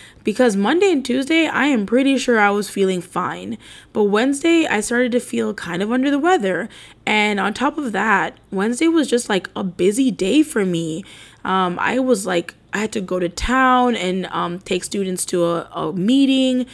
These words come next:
and then come back to school. And I do this thing on Wednesdays. It's called Worship Wednesdays with my classes, uh, where I do, like, you know, a song for worship with them. And then with the other Bible classes that I don't teach,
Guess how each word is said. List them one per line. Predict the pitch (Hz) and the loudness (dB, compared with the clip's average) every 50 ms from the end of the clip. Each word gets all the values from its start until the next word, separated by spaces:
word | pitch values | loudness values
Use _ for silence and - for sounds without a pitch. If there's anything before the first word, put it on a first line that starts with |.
| - - - - - | -20 -20 -20 -14 -8
and | 180 180 185 | -6 -4 -4
then | 175 165 165 | -2 -4 -4
come | - - - 165 170 180 | -6 -6 -6 -6 -4 0
back | 233 240 254 254 262 | 0 0 0 0 -2
to | - 277 | -4 -4
school. | 269 - - - - 208 196 190 190 190 190 190 185 190 - _ _ _ _ _ _ - | -4 -4 -4 -4 -2 0 2 2 2 2 0 0 -2 -4 -8 _ _ _ _ _ _ -6
And | 190 190 185 | -4 -2 0
I | 180 185 | 0 0
do | 214 240 | 0 0
this | 240 254 240 | -2 -2 -2
thing | - 269 262 | -2 -2 0
on | 285 311 285 | 0 0 2
Wednesdays. | 247 226 226 220 202 214 208 202 190 | 2 0 0 0 0 0 0 0 -2
It's | 180 - | -4 -10
called | - - - 180 170 170 170 175 | -10 -6 -4 -2 0 0 -2 -2
Worship | 170 170 160 185 - - 285 247 | -2 -2 -4 -4 -2 -4 -4 -2
Wednesdays | 240 226 208 208 202 190 190 190 185 185 190 180 196 | -2 -2 -2 -2 -2 -4 -2 -2 0 0 0 -2 -2
with | 175 170 175 170 - | -2 -4 -4 -2 -4
my | 196 233 | -8 -8
classes, | - - - 196 185 180 175 - - 185 190 190 190 202 196 - - - - - - - - - - | -8 -4 -2 0 0 0 0 -2 -6 -4 -2 -2 -2 -4 -4 -10 -16 -20 -20 -20 -20 -20 -20 -10 -6
uh, | - 170 170 170 | -4 -2 -2 0
where | 180 185 185 175 | 0 0 0 0
I | 180 185 185 | 2 0 0
do, | 185 - 202 202 190 | 0 0 -2 -2 0
like, | 185 180 170 170 - - | 0 -2 -4 -6 -6 -10
you | - 175 | -8 -8
know, | 151 135 120 - - - | -8 -8 -10 -12 -10 -8
a | - 185 | -6 -4
song | - - - 196 185 180 180 185 208 233 220 | -4 -2 -2 0 0 0 0 0 0 -2 -2
for | - - 190 185 | -4 -4 -2 -2
worship | 180 175 175 180 185 - - 240 220 - | 0 2 2 0 0 0 -2 -4 -2 -2
with | 240 220 226 | -4 -4 -2
them. | 233 226 254 269 269 285 277 277 - - - - - - _ - - | -2 -2 -2 0 0 -2 -2 -4 -10 -20 -20 -20 -20 -20 _ -6 -4
And | 214 214 220 220 | -2 0 0 0
then | 208 202 202 202 202 202 196 185 - - - - | 0 0 0 0 0 0 -2 -4 -6 -10 -10 -4
with | 202 214 196 202 | -2 -2 0 0
the | 196 - | -2 -2
other | - 190 262 320 311 | -2 0 0 0 0
Bible | 220 202 190 185 190 190 180 | 2 2 0 0 0 -2 -4
classes | - - 180 160 175 - - 196 185 | -4 -6 -6 -6 -4 -4 -4 -4 -2
that | 185 175 175 | -2 -2 0
I | 165 165 | -2 -2
don't | 165 165 156 156 156 156 | -2 -4 -4 -4 -6 -10
teach, | - - 170 175 196 190 - | -6 -6 -4 -4 -4 -6 -10